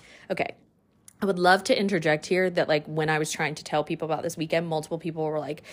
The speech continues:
"It's not really that hard. I mean, like, fifty percent of divorce, of marriages end in divorce." Like, she just, "Don't yuck my yum."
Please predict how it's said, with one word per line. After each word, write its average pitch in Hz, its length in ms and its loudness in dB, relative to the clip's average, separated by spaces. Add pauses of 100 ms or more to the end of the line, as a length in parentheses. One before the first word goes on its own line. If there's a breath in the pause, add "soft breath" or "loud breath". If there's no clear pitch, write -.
(140 loud breath)
"It's - 120 -20
not 277 200 0
really 190 220 2
that 143 180 2
hard. 170 260 0
I - 80 0
mean, 160 160 -2
like, - 340 -6
fifty 196 220 -2
percent 160 300 -2
of 147 40 -6
divorce, 156 400 -2
of 165 140 2
marriages 160 400 2
end 156 180 -6
in 143 60 -2
divorce." 139 480 -2
Like, - 140 -6
she - 360 -4
just, 180 220 2 (1400 loud breath)
"Don't 392 480 8
yuck 240 460 6
my 185 320 8
yum." 160 500 4